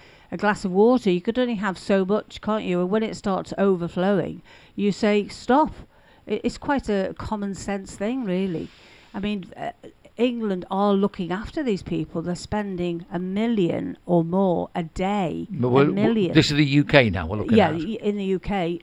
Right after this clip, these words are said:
Speaker 1: uh, just to look after them in hotels, the food, give them phones, give them a bit of money. I mean,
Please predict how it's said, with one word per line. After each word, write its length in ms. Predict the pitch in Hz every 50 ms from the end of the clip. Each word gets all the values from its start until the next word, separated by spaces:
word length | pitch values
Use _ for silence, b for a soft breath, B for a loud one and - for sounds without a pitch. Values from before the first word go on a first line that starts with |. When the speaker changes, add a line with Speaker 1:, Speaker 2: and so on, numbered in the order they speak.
| -
Speaker 1:
uh, 180 | - 190 185 185 -
just 240 | - 247 240 - -
to 80 | 220
look 160 | 208 202 - 214
after 280 | 220 208 - - 196
them 160 | 175 180 175
in 140 | 180 185 185
hotels, 880 | 175 143 196 196 196 196 - - 208 196 196 196 196 196 202 202 196 -
the 120 | - 156
food, 760 | 151 - - - 202 202 208 208 202 202 202 196 202 202 - B B B B B B B
give 220 | - 180 165 151
them 180 | - 156 156 151
phones, 560 | - - 185 196 208 208 208 208 202 202 180
give 220 | - 160 151 151
them 180 | - 160 165 165
a 60 | 156
bit 180 | 160 165 170 165
of 80 | 165
money. 680 | 165 175 185 202 214 214 214 214 208 208 208 214 208 202 b b b b b b b b
I 60 | 262
mean, 300 | 262 285 285 269 254